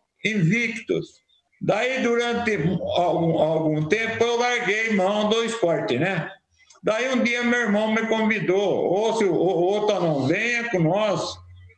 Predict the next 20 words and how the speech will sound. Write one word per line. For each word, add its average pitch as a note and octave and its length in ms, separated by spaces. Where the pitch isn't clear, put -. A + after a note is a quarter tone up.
venha A3 300
com A3+ 80
nós G#3 260
no G3 160
Nacional." F#3 680
E B3 40
eu C4 140
fui C4 280
com A3+ 100
na-, G#3 300
no D#3+ 220
Nacional, E3 640
com B2 80
o A2 60
Décio, D#3+ 500
com, G#2 260
com G#2+ 580
o A2 80
meu C3+ 100
irmão, A#2+ 920